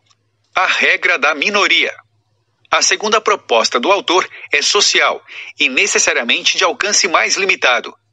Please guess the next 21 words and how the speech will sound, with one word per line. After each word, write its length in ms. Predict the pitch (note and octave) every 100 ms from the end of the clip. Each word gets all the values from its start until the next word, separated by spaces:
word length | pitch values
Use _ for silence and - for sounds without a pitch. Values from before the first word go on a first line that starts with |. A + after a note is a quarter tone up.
| -
A 140 | A2 G2
regra 460 | - E3 F3+ F#3+
da 120 | F#3
minoria. 600 | D#3 A3+ A#3+ D3+ A2 F2+ - _ _ C3+
Podemos 340 | B2 B2 A#2+
vê-la 280 | A#2+ B2+ A2
nas 160 | A2+ -
reações 580 | A#2+ G#2+ D#3 B2 - - - -
à 120 | A#2+
crise 400 | - D#3 F#3 -
de 100 | E3
reprodutibilidade, 1160 | A#2+ G#3 G3+ F#3 D#3+ E3 F#3+ F3 D3 D3 - - - - -
com 80 | -
alguns 260 | F3 G3+ -
periódicos 640 | G#3+ C3+ E3+ - - C3
proibindo 480 | - G3 D3+ G3+ F#3+
o 60 |
uso 160 | F#3 F3+
de 100 | D#3+
valores 400 | D#3+ D#3 G3+ -
P, 340 | - D3+ B2